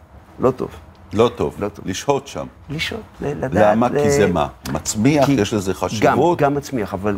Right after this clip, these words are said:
Speaker 1: אבל זה לא רק מצמיח. התשובה היותר בוטה שלי זה, "כי זה מחיר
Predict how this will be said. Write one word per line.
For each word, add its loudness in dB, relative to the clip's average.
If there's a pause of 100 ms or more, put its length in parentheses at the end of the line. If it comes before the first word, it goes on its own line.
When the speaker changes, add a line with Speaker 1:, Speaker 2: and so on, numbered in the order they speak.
Speaker 1:
אבל 0 (160)
זה -2
לא 4
רק -2
מצמיח. -6 (540)
התשובה 2 (340)
היותר -2
בוטה -2
שלי -6
זה, -6 (140)
"כי -4
זה 6 (180)
מחיר -2